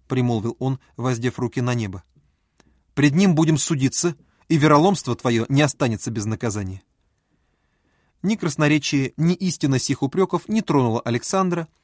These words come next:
коего вельможи ответствовали, что Шигахмет должен винить самого себя, что его воины грабили в окрестностях Киева, что король советовал ему удалиться к границам российским, к Стародубу, и там искать добычи, что он упрямился,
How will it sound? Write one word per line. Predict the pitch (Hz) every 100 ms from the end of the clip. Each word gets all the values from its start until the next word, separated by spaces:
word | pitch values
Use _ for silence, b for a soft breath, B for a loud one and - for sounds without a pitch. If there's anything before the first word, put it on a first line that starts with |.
| b b
коего | - 220 196
вельможи | 175 170 175 160 170
ответствовали, | 139 - 147 139 - 160 175 - _
что | - - 180
Шигахмет | 214 180 170 196 190 151
должен | 170 151 156
винить | 151 156 151
самого | 170 160 147
себя, | - 156 120 - _ _ _ _ _ _
что | - - 165
его | 160 160
воины | 202 196 139
грабили | 123 135 131 120
в | 120
окрестностях | - 123 - 113 - 101
Киева, | - 127 104 117 143 _ _ _ _ _ _ -
что | - 180
король | 208 240 -
советовал | 156 175 185 185 170 165
ему | 165 165
удалиться | 147 156 165 - 147
к |
границам | 135 156 143 - 123
российским, | 123 123 160 160 165 156
к | -
Стародубу, | - 180 175 139 117 104 - _ _ _
и | 165
там | 165 226 185
искать | - - 147
добычи, | 139 139 110 - 123 _ _ _ _ _
что | - - 156
он | 139
упрямился, | 123 143 170 185 - 175